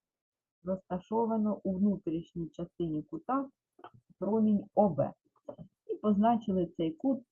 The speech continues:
двома рисочками. Можна тут і підписати, що градусна міра кута дванадцять градусів. Так?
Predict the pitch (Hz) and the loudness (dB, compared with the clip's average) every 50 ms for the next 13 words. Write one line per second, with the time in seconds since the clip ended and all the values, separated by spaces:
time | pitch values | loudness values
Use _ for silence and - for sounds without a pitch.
0 | - 156 151 170 185 180 170 170 175 202 254 302 302 - - 226 214 - - - | -10 -6 0 2 2 4 4 4 2 4 4 2 2 2 0 -4 -4 -4 -2 0
1 | 202 196 190 190 196 220 226 202 180 175 165 160 - 185 185 - - - - - | 2 2 4 4 4 2 2 0 0 -2 -2 -2 -2 -6 -6 -4 -6 -6 -4 -4
2 | 170 - _ - 160 160 - - 147 143 - - 151 151 - - - - - _ | -6 -4 _ -8 -8 -6 -2 -2 -2 -2 -2 -6 -12 -12 -12 -12 -14 -14 -14 _
3 | _ _ _ _ _ _ _ _ _ _ _ _ _ _ _ _ _ - 160 160 | _ _ _ _ _ _ _ _ _ _ _ _ _ _ _ _ _ -16 -10 -6
4 | 147 147 151 - 151 151 _ - 165 165 170 165 160 156 156 156 156 _ - 185 | -4 -4 -4 -4 -8 -10 _ -8 -6 -4 -4 -2 -4 -4 -4 -6 -6 _ -12 -8
5 | 202 - 262 294 294 294 _ - 151 151 - 165 165 175 196 208 208 208 - 185 | -2 -2 0 0 -2 -4 _ -14 -12 -8 -6 -4 -4 -2 -2 -2 -2 -4 -6 -10
6 | 175 175 _ _ _ _ _ _ _ _ _ _ _ - 147 165 147 139 135 131 | -10 -10 _ _ _ _ _ _ _ _ _ _ _ -12 -8 -6 -4 -4 -4 -6
7 | 135 139 143 _ - - 151 _ _ - 254 262 262 - | -8 -10 -12 _ -16 -16 -16 _ _ -2 -2 -2 -2 -6